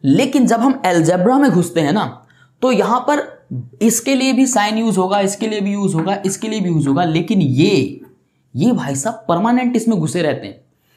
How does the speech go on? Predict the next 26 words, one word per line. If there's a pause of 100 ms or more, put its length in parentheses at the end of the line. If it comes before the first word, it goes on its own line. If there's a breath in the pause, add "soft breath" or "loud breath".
(180 soft breath)
अगर
कोई
दो
चीजें
लिखी
हैं (200)
और
उनके
बीच
में
कोई
सिंबल
नजर
नहीं
आ
रहा
है
ना, (280 loud breath)
तो
वहां
पर
मल्टीप्लाई
होगी,
होगी।
मान
लीजिए